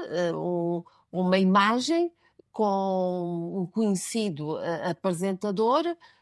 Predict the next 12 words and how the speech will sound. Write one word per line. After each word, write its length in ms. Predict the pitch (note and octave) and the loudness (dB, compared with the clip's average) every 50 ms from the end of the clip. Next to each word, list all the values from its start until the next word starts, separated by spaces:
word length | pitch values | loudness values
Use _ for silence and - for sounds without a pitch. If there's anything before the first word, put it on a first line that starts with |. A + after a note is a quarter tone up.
| _ | _
eh, 300 | - - G#3+ A3 A3 G#3+ G#3 _ _ | -2 0 2 2 2 0 -2 _ _
que, 500 | - A3+ A#3+ A#3+ B3 C4 C#4 - - - | -4 -2 0 2 2 2 0 0 -2 -4
segundo 340 | G#3 - - F3+ G#3+ G#3 F3+ | -4 -4 0 0 2 2 2
aquela 280 | F#3+ F#3 - F#3 F3+ F#3+ | 0 0 2 2 2 2
imagem, 360 | F#3+ G3 F3+ F#3+ G#3+ A3 A3+ | 2 2 2 2 0 -2 -4
estaria 460 | - - - G3 F3 F#3 F3+ F3+ F3 | -6 -4 -4 -4 -2 -2 -2 0 -2
envolvido 560 | F3+ D#3 F3+ F#3 F3+ D#3+ F#3 G3 G3+ F#3 F3 | 0 0 0 0 0 0 -2 -2 -2 -2 -2
num 260 | F#3 F3+ F3+ F3 F3 | -2 -2 0 0 -2
escândalo, 600 | F3 E3 - - - A#3 A#3+ B3 B3 A#3+ A#3 A3 G3+ | -2 -4 -4 -2 -2 0 0 2 0 0 0 0 -2
e 120 | F3+ F3 | -2 -2
isto 160 | F3+ - - | -4 -6 -6
também, 480 | - F3 D#3+ D#3 E3+ E3+ E3+ E3 F3 F3+ | -8 -8 -6 -4 -4 -4 -2 -2 -4 -4